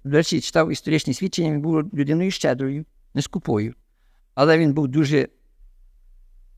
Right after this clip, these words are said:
таким, ну, кровожадним за власть свою. Він вбив свою дружину, вбив маму своєї дружини, вбив свого старшого сина і ще двох синів. На той час говорили, що краще бути свинею Ірода, ніж його сином.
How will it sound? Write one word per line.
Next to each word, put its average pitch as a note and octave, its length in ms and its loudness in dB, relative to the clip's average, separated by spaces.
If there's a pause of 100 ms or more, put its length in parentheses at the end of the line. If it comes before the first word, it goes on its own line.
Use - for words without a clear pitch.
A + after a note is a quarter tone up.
(480)
таким, B2+ 260 2
ну, B2+ 240 2 (680)
кровожадним C#3 680 4
за C3+ 100 4
власть B2 360 0
свою. - 400 -8 (960)
Він E3+ 120 2
вбив B2+ 200 2
свою B2 200 0
дружину, C3+ 500 -2 (560)
вбив C#3+ 300 2 (120)
маму C3+ 380 4
своєї C3 220 0
дружини, B2+ 480 -2 (260)
вбив D#3 340 4
свого G3 220 2
старшого F#3 460 4
сина A#3+ 360 4
і A3 60 -4
ще D#3 200 0
двох G#2+ 200 -8
синів. G2 320 -6 (920)
На C#3 80 -6
той E3+ 160 4
час D#3+ 220 2
говорили, D3 280 2
що C#3 120 -6
краще D3 300 2
бути C3 180 -2
свинею E3 480 2
Ірода, A#2+ 300 0
ніж A#2+ 160 2
його A#2 120 0
сином. F#2 360 -6